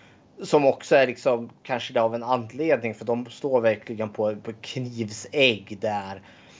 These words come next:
Och har liksom, ja, hi-, hipp som haver. Hon har väldigt mycket motgångar. Hon har en make där som, eh, liksom är på gränsen till mental kollaps, om man nu inte redan har kollapsat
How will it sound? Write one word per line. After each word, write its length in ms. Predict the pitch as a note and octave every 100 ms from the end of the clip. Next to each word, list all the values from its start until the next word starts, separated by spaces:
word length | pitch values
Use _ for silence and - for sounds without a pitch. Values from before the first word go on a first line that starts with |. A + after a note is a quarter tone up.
| - _
Och 120 | - A#2
har 100 | G#2+
liksom, 460 | G#2 A#2+ G2+ F#2 F#2 _ _ - - - _ _ _ _ _ _ _ - - - - G3
ja, 300 | C#3 A#2 - _ - _
hi-, 260 | D#3+ G#3 E3+
hipp 160 | F3+ F#3
som 160 | D#3+
haver. 440 | C#3 C#3+ A#2+ B2+ C#3+ D3 D#3 E3 D#3+
Hon 320 | C#3+ G3+ E3+
har 140 | E3+ D3+ C3
väldigt 440 | G3+ F3 E3+ D#3+
mycket 260 | C3 - B2+
motgångar. 800 | A#2+ A2+ - A#2 A2 G#2+ G2+ G#2
Hon 160 | C3
har 140 | C3 C3
en 140 | B2+
make 560 | C#3 B2+ A2+ - - C#3
där 240 | A#2 G#2+
som, 300 | - A#2 G#2 - - - - _ _
eh, 400 | - D3+ B2 A#2+ C3 A2+ - _ _ _ _ _ -
liksom 580 | F3+ C3+ - A2 G#2+ A2
är 220 | - C3+
på 220 | A2+ - A2
gränsen 720 | B2+ A#2+ C3 B2 A#2 - G#2
till 140 | A#2
mental 680 | A2 A2 G#2 - B2 A2 A2
kollaps, 640 | - - A#2+ B2 G#2+ -
om 80 | A2
man 100 | G#2
nu 100 | G#2
inte 140 | G2+ A2
redan 300 | G#2 G2+ G#2
har 240 | C#3 A#2
kollapsat 1040 | - A#2 G2+ F#2+ - - A2 G#2 - -